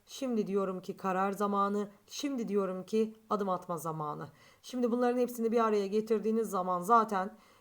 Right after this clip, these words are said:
e, yapamayacağınız şey yok. Tam da bahar gelmişken, hazır hazır böyle yaz da geliyorken, içimiz kıpır kıpırken yapmak istediğimiz her şeyi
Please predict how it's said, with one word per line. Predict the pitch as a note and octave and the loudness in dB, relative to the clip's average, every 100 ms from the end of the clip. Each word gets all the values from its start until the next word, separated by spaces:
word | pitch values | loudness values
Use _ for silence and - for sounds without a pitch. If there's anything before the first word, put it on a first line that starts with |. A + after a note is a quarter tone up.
| _ | _
e, | - | -6
yapamayacağınız | G3+ A#3+ C4 A#3+ G#3 F3+ F#3+ F#3+ F#3+ | -2 0 2 2 2 2 0 0 -6
şey | - F3+ | -6 -6
yok. | E3+ F3 - | -6 -10 2
Tam | B3 G#3+ | 2 4
da | G3 | 2
bahar | G#3 G#3 | 2 2
gelmişken, | G3 G3+ G3 F3+ - G#3+ | 2 0 -2 -8 -10 -6
hazır | G#3 G#3+ G#3 | -2 0 0
hazır | F#3 F#3+ | -2 -2
böyle | G3+ G3 F#3+ F#3+ - - | -2 -2 -4 -6 -18 2
yaz | B3 A#3+ G3 | 8 10 8
da | F3+ | -2
geliyorken, | F#3+ G3 F3 F#3+ F#3+ | -2 -2 -4 -6 -10
içimiz | A#3+ - G3+ - | -8 -4 -4 -6
kıpır | - - A3+ | -8 0 0
kıpırken | A3 F#3+ F#3+ F#3 F#3+ - - - | -2 -8 -8 -4 -6 -6 -20 -4
yapmak | F#3 A3 A3 C4+ C4+ | 0 0 0 -4 -4
istediğimiz | - F#3 D#3+ D#3+ D#3 - | -10 -10 -10 -8 -10 -4
her | A3+ B3 | 2 2
şeyi | B3+ B3 A#3 C4 - | 2 -2 -2 -2 -6